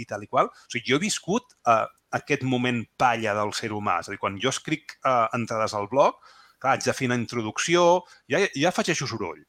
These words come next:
haig de fer un, un nus i un desenllaç, no? Llavors, en comptes d'escriure entrades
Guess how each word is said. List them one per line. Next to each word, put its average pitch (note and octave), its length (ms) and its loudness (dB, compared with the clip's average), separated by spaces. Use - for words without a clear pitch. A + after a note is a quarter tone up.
haig A#2+ 200 -2
de B2 120 0
fer B2 300 0
un, A#2 260 -2
un A#2+ 140 0
nus A#3 240 0
i - 20 2
un D3 120 0
desenllaç, F2+ 600 -4
no? A#3+ 140 -4
Llavors, - 400 -6
en C#3 140 0
comptes G#3+ 380 0
d'escriure F3+ 440 0
entrades C#3 760 -2